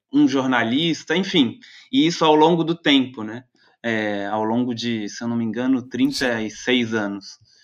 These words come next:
Speaker 1: Enfim, é, mas eu, eu contava que o jogo um pouco do texto é que esse texto seria feito por duas mulheres, né? Então a presença delas em cena cobra, cobra a presença dessas duas mulheres que foram, de alguma forma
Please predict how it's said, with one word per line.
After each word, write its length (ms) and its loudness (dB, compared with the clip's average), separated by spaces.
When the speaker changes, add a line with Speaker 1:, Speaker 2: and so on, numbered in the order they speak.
Speaker 1:
Enfim, 500 4
é, 120 -4
mas 360 2
eu, 200 2
eu 140 4
contava 600 4
que 640 2
o 140 0
jogo 480 4
um 160 4
pouco 360 0
do 200 -4
texto 400 2
é 120 6
que 160 0
esse 260 0
texto 280 2
seria 360 2
feito 280 -2
por 140 -2
duas 240 2
mulheres, 540 4
né? 180 -2
Então 260 -2
a 80 0
presença 600 2
delas 420 2
em 100 0
cena 460 0
cobra, 680 2
cobra 320 4
a 40 0
presença 680 2
dessas 380 0
duas 240 -2
mulheres 540 -2
que 120 -10
foram, 400 -4
de 80 -2
alguma 260 -2
forma 640 -6